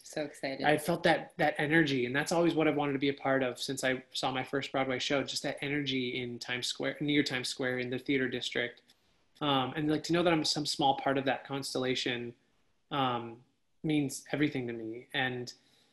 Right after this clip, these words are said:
Speaker 2: doing it every night was, yeah, like I said, sometimes it could be really tiring, but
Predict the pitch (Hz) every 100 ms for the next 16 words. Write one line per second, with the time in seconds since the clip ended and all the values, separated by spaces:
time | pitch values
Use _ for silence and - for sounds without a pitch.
0 | _ _ - 170 190 180 147 143 139 135
1 | 127 120 156 139 127 127 127 180 190 120
2 | 120 127 - 143 - 135 143 139 139 135
3 | 131 131 127 131 - 117 120 143 151 143
4 | 117